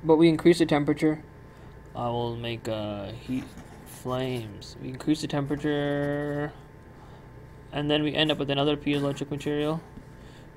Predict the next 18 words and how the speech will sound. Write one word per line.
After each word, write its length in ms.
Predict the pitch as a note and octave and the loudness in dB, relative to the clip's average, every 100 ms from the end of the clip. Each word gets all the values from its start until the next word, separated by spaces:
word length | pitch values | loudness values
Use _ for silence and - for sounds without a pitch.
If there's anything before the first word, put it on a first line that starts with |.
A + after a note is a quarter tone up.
| - - C3+ | -20 -12 -2
which 160 | D3+ | 2
is 100 | D3+ | 4
gonna 220 | D#3 D#3 | 4 4
have 260 | D3 D3 D3+ | 6 6 8
a 140 | D3+ | 6
lower 480 | C#3+ D3 D#3 D3+ C3+ | 10 12 12 12 10
polarization. 720 | - C3+ A#2+ A2+ G#2+ A2 B2 - - - - - - - - - - - - - - - - - - - - - - - - - - - - - - - - - - - - | 6 4 4 2 -2 -6 -12 -14 -16 -20 -20 -20 -20 -20 -20 -20 -20 -20 -20 -20 -20 -20 -20 -20 -20 -20 -18 -20 -20 -18 -18 -18 -18 -18 -18 -20 -20 -20 -20 -20 -20 -18 -6
And 80 | E3+ | 4
how 180 | D#3 F#3 | 8 8
do 60 | |
you 60 | G#3 | 8
get 160 | F3 C#3+ | 6 4
from 160 | D3 | 4
this 140 | D3 D#3 | 4 4
state 320 | D#3 D3 - | 6 4 2
to 80 | B2+ | -6
this 160 | C3 | -6
state? 280 | - G2 | -6 -8